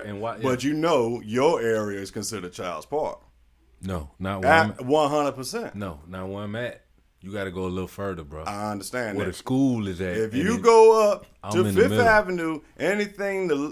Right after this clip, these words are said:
Speaker 1: going, going
Speaker 2: To the
Speaker 1: north,
Speaker 2: list,
Speaker 1: left
Speaker 2: to the,
Speaker 1: side of Choice,
Speaker 2: to the, to
Speaker 1: gas
Speaker 2: the,
Speaker 1: station
Speaker 2: to
Speaker 1: is
Speaker 2: the,
Speaker 1: child's park.
Speaker 2: to the listeners in Germany, we talking about
Speaker 1: <laughs>
Speaker 2: some Florida shit.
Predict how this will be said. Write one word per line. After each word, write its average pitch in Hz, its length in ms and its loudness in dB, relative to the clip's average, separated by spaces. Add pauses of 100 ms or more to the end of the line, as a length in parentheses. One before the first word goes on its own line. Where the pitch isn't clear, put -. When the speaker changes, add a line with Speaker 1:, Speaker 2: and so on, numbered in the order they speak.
Speaker 1:
going, 165 440 -2
going 127 200 -2
Speaker 2:
To 123 140 4
the 110 60 2
Speaker 1:
north, 143 200 6
Speaker 2:
list, 120 140 2
Speaker 1:
left 190 260 6
Speaker 2:
to 127 60 2
the, 165 60 6
Speaker 1:
side 208 200 6
of 190 80 -8
Choice, 220 640 0
Speaker 2:
to 190 160 -2
the, 190 160 0 (120)
to - 60 -6
Speaker 1:
gas 196 180 6 (180)
Speaker 2:
the, - 80 -4
Speaker 1:
station 113 260 -6
Speaker 2:
to 202 60 -8
Speaker 1:
is 202 100 0
Speaker 2:
the, 147 80 2
Speaker 1:
child's 117 220 -2
park. 98 160 -8
Speaker 2:
to 101 100 -4
the 92 60 -4
listeners 98 560 -4
in 95 120 -2
Germany, 101 540 -2 (500)
we 95 100 -4
talking 95 280 0
about 90 140 0
Speaker 1:
<laughs> - 100 -6
Speaker 2:
some 87 80 -2
Florida 92 440 -2
shit. 92 400 -8